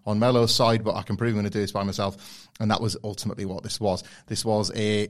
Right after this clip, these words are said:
series of elongated beatings, near falls, all until Trick simply couldn't sustain it anymore. The best of the bunch, I think, coming with that, like,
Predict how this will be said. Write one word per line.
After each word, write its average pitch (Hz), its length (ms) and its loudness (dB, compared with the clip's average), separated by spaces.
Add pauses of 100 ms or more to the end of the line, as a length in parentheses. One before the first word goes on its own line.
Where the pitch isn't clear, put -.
series 135 580 4
of 107 200 -2
elongated 110 680 2 (160)
beatings, 113 600 2
near 107 360 4
falls, 101 500 0
all 101 260 2
until 101 260 0
Trick - 340 -6
simply 110 280 -2
couldn't 113 460 -2 (260)
sustain 127 400 4
it 113 60 2
anymore. 107 280 0
The 107 60 -6
best 120 280 -2
of - 40 -14
the 120 80 -2
bunch, 120 260 -2
I 101 60 -12
think, 110 160 -8
coming 107 320 -2
with 110 140 -6
that, 110 180 0
like, 101 260 -6